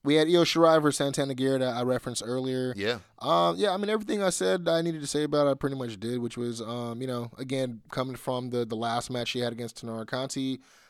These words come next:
Speaker 1: I will say that I kinda breezed through this match, but the parts that I did catch, I was, like, honestly kinda applauding some of the things that I saw as far as tight-, tightening up. But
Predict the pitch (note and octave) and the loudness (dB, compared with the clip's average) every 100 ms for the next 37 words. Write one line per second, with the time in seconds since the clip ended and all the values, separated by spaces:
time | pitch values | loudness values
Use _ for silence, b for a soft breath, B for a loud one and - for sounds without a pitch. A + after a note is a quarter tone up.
0 | b _ _ A#2 C3+ C#3 C3+ - C3 B2 | b _ _ -2 2 2 2 2 0 0
1 | A#2+ A2+ A#2 C3 A#2+ G2 A#2+ B2+ C#3 C3 | 0 -2 -2 -2 -2 -2 -4 -2 -2 -2
2 | B2 C3+ C3+ C3+ B2 A#2 A#2+ G#2+ A#2+ - | -2 -6 -4 -6 -6 0 0 -2 -10 0
3 | C3+ B2+ - A2 G2+ B2+ B2+ A#2 G#2 G2 | 0 0 -4 -4 -4 -6 -4 -6 -6 -10
4 | - b b b b - A#2+ A#2 A2 A2+ | -16 b b b b -6 -4 -4 -6 -4
5 | A2 G#2+ G2 _ _ _ _ _ _ _ | -4 -6 -10 _ _ _ _ _ _ _
6 | B2+ C#3 C3+ - C#3 C3+ C3 A#2 C#3+ C3+ | -2 -2 -2 -2 -2 0 -4 -6 -4 -2
7 | C3 B2+ A#2 B2+ B2+ B2+ B2+ B2 A2+ C3 | 0 0 -2 -2 0 -2 -4 -8 -4 -4
8 | B2 A#2+ - B2 A#2+ A2+ A#2+ A2+ A2+ - | -2 -6 -8 -8 -8 -8 -6 -4 -4 -2
9 | B2+ A#2+ A#2 A#2+ A#2 A2 - A#2+ A2 C3 | -2 -2 -4 -6 -6 -6 -4 -4 -4 -8
10 | A#2 A#2+ B2+ C#3 B2+ | -8 -6 -6 -2 -2